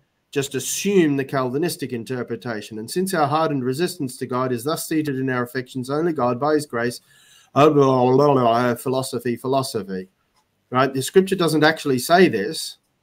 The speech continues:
This is just his interpretation, as though that's the only way to look at the passage.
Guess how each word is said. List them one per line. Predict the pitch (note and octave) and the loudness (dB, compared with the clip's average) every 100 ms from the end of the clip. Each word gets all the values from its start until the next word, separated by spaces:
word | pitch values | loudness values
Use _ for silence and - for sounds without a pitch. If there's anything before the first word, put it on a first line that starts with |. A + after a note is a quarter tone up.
| _ _ _ _ | _ _ _ _
This | D3+ D3 | 2 4
is | C#3 | 0
just | C#3 C3 - - _ | 2 0 -2 -14 _
his | _ F#3+ G3+ D3+ | _ 6 6 6
interpretation, | C#3+ B2 C3 B2 B2 A2+ B2 A2+ G#2+ - F#2+ - - - _ - _ _ _ _ _ | 2 2 0 -2 0 0 0 -2 -4 -8 -10 -14 -20 -20 _ -20 _ _ _ _ _
as | C3+ C3 A#2+ | -2 0 2
though | C3+ C#3 C3 - - - - - _ _ _ B2 | 2 4 2 0 -14 -20 -20 -20 _ _ _ 0
that's | C#3+ D#3+ | 0 0
the | C#3 A#2+ | -2 2
only | C3+ D#3 E3 E3 | 6 6 4 0
way | E3 E3 | 0 0
to | E3 | -2
look | E3+ F3 | -2 -2
at | F#3+ | -4
the | F3 | -2
passage. | F#3 F3 D3+ C3 C#3 C#3 | 0 0 0 0 -2 -12